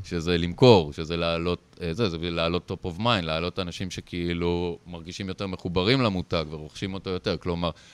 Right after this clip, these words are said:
הכל מתחיל משם. אבל אם אתה מגביל את עצמך בחשיבה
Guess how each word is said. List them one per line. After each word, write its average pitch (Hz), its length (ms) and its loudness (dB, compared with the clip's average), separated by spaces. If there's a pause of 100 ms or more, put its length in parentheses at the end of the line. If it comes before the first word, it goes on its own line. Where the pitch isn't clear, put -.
הכל 139 280 -2
מתחיל 123 460 -2
משם. 82 340 -4 (600)
אבל 85 220 0
אם 139 100 -2
אתה 160 160 0
מגביל 107 460 0
את - 100 -6
עצמך 95 480 -6
בחשיבה 87 680 -4